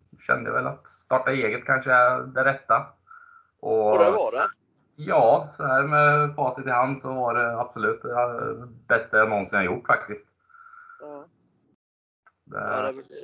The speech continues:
Speaker 2: det är väl jätteroligt.
Speaker 1: Ja.
Speaker 2: Hur krasst funkar det? Alltså, jag vet ju, jag förstår ju också att man inte bara sätter upp en, eh, buss eller lastbil i, i, i en hjulinställningsmaskin, utan, eh,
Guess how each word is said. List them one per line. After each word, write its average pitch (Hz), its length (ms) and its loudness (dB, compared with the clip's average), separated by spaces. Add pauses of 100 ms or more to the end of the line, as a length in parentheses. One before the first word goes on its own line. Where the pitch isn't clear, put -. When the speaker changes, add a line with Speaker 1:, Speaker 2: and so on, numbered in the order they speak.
Speaker 2:
det 147 60 -12
är 139 40 -10
väl 143 100 -10
jätteroligt. 127 600 -6 (500)
Speaker 1:
Ja. - 260 6
Speaker 2:
Hur - 80 0
krasst 214 420 0
funkar 151 520 -8
det? 196 160 -4
Alltså, 208 220 -8
jag 202 220 -6
vet 185 340 -6
ju, 185 200 -6
jag 185 160 -4
förstår 202 320 -6
ju 196 60 -4
också 180 240 -10
att - 80 -10
man 190 160 -16
inte 185 160 -16
bara 175 240 -4
sätter 175 400 -8
upp 151 160 -16
en, 170 280 -20
eh, 170 300 -8
buss 160 420 -8
eller 156 140 -4
lastbil 160 680 -4
i, 156 220 -2 (580)
i, 175 100 -6
i 160 580 0
en 165 60 -16
hjulinställningsmaskin, 143 1120 -6
utan, 156 340 -4
eh, 151 60 -4